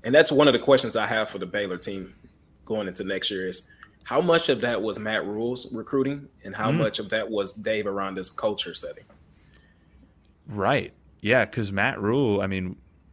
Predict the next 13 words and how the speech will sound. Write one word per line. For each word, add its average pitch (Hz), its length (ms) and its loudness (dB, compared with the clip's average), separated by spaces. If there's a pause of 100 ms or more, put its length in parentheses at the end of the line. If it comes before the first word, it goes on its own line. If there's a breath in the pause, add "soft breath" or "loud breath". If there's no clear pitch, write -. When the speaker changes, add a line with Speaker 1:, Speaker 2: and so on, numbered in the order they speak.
(160)
Speaker 2:
he, 104 220 -14
he 107 140 -2
did 107 160 2
it 107 100 2
at - 100 -2
Temple. 104 440 -6 (800)
He 101 100 -10
turned 107 260 0
them 101 160 2
into 92 460 -2
a 90 60 -10
good 87 260 -8
team. 90 380 -8